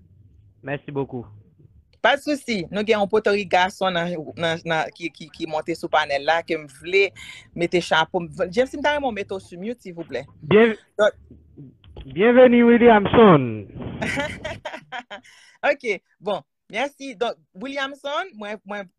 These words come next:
Speaker 1: mwen vle tout moun pou suiv li paske Wilyamsonn se, uh, ah, se, se fondatè yon, yon òganizasyon k ap f on travay ekstraòdinè.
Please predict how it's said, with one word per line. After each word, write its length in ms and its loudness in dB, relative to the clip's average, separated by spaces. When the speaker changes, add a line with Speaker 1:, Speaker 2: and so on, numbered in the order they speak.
Speaker 1:
mwen 240 -8
vle 160 -8
tout 180 -20
moun 320 -12
pou 100 -18
suiv 460 -12
li 120 -8
paske 260 -6
Wilyamsonn 680 -8
se, 380 -8
uh, 420 -4
ah, 160 2
se, 160 -16
se 120 -14
fondatè 500 -8
yon, 320 -12
yon 260 -16
òganizasyon 640 -12
k 60 -14
ap 80 -20
f 80 -16
on 60 -18
travay 320 -12
ekstraòdinè. 760 -12